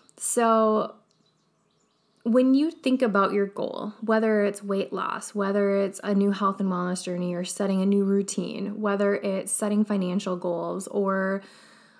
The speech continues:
um, you know, really anything, a project, a hobby, a business, like if you're starting a side business like I have, it comes down to,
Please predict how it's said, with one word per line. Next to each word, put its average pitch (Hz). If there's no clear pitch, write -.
um, 185
you 208
know, 233
really 262
anything, 214
a 208
project, 196
a -
hobby, 196
a 214
business, 214
like 190
if 185
you're 185
starting 196
a 208
side 226
business 175
like 196
I 254
have, 208
it 233
comes 262
down 190
to, 170